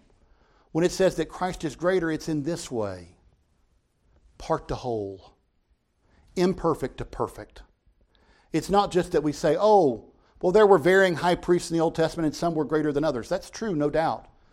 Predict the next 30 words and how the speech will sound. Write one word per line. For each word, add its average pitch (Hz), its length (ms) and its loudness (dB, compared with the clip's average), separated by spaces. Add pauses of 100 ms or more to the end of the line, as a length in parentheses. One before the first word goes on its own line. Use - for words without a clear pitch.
(160)
The 143 80 4
author 151 160 2
of 131 60 -4
Hebrews 147 340 0
makes 151 180 -2
that 143 140 2
argument. 135 340 0 (280)
That 175 140 6
is 143 140 0
not 185 240 4
what 180 80 4
he's 180 80 4
saying 190 220 0
about 180 240 2
Jesus. 151 480 -2
He 180 100 2
is 165 100 0
not 185 360 0 (260)
a 202 100 6
little 220 200 10
bit 196 100 6
better 185 220 6
than 180 120 6
all 196 220 8
those 196 220 8
that 196 80 2
came 190 200 -2
before. 190 600 4 (240)
They 233 320 6
were 185 560 8